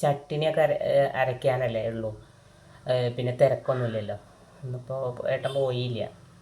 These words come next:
അപ്പം ഞാൻ ഈ പ്രസാദം ഉണ്ടല്ലോ, ഏ, അതൊക്കെ ഒന്ന്, ഏ, ശബരിമലയിൽ നിന്ന് കൊടുക്കുന്ന പ്രസാദമൊക്കെ ഒരു, ഒരു, ഉം, തന്നെയാണല്ലോ കിട്ടാത്തവർക്കൊക്കെ. അപ്പം ഞാൻ ആ ഒക്കെ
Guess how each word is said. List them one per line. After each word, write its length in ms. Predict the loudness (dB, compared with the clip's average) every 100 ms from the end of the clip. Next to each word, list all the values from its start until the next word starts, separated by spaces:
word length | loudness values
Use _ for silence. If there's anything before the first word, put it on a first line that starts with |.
| -20 -20 -20 -20 -20 -20 -20 -20 -20 -20 -20 -20 -20 -20 -12
അപ്പം 160 | -4 2
ഞാൻ 120 | 2 2
ഈ 20 | 4
പ്രസാദം 460 | 2 4 0 2 2
ഉണ്ടല്ലോ, 260 | 0 -2 -6 -10 -10 -6
ഏ, 20 | -4 -4 -8 -12 -20 -20 -20 -20 -10 -2
അതൊക്കെ 260 | 0 2 0
ഒന്ന്, 160 | 0 -2 -6 -10 -6
ഏ, 20 | -2 0 0 -2 -6 -12 -20 -20 -20 _ -20 -10 -4
ശബരിമലയിൽ 520 | 0 0 0 -2 -2
നിന്ന് 120 | -2
കൊടുക്കുന്ന 240 | -2 -2 0
പ്രസാദമൊക്കെ 540 | 0 0 -2 -2 -4 -4
ഒരു, 80 | -4 -8 -12 -8
ഒരു, 100 | -8 -8 -10 -10 -4 -2
ഉം, 140 | 0 -4 -8 -14 -2
തന്നെയാണല്ലോ 580 | 0 0 0 -2 -4 -8 -10 -16 -20 _ _ _ _ _ _ _ _ -14
കിട്ടാത്തവർക്കൊക്കെ. 800 | -2 0 0 -2 -2 -4 -4 -10 -10
അപ്പം 160 | -6 -2 0
ഞാൻ 120 | 0 -2
ആ 20 | -2
ഒക്കെ 160 | -2